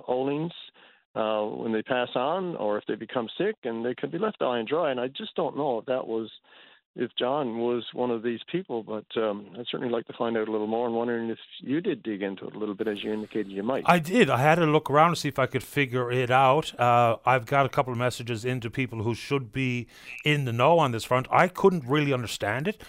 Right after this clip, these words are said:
Speaker 2: so I'm still trying to figure it out, to be honest with you, Merv. I don't know, like, if someone's health status, for instance, if I had a heart attack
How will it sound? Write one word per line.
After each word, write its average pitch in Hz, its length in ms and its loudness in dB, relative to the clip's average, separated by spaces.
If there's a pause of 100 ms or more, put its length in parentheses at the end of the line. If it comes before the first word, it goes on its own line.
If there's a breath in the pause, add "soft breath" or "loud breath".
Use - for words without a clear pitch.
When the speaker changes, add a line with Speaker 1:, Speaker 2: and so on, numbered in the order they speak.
(120 loud breath)
Speaker 2:
so 131 260 2
I'm 131 120 4
still 127 260 0
trying 117 400 2
to 156 100 -6
figure 143 440 -4
it 143 60 2
out, 147 160 2
to 139 60 -10
be 139 80 0
honest 139 220 0
with 151 140 -4
you, 143 60 -4
Merv. 160 260 0 (360 loud breath)
I 135 80 8
don't 180 260 6
know, 170 360 4 (840 loud breath)
like, 151 240 4 (220)
if 170 140 2
someone's 220 400 4
health 175 240 8
status, 90 340 -2
for 185 140 2
instance, 127 380 -2
if 147 140 2
I 208 100 6
had 247 120 6
a 156 60 6
heart 165 240 6
attack 98 380 -4